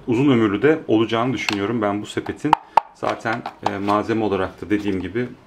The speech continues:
e, hiç fena gözükmüyor. Bu şekilde çıkarttığınız zaman hem açıkçası temizliği de çok kolay oluyor ki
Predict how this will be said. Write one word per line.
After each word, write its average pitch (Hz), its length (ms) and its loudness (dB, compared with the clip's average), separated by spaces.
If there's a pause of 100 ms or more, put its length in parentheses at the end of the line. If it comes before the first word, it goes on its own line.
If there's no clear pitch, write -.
(120)
e, 95 220 -4
hiç 107 160 -14
fena 92 260 -2
gözükmüyor. 113 580 -2 (920)
Bu - 60 -4
şekilde 117 480 0 (600)
çıkarttığınız 131 680 -2
zaman 151 260 0
hem 165 240 0
açıkçası - 460 -6
temizliği 123 440 -2
de 110 80 0
çok - 240 -6
kolay 92 220 -4
oluyor 127 360 -4
ki 139 180 -6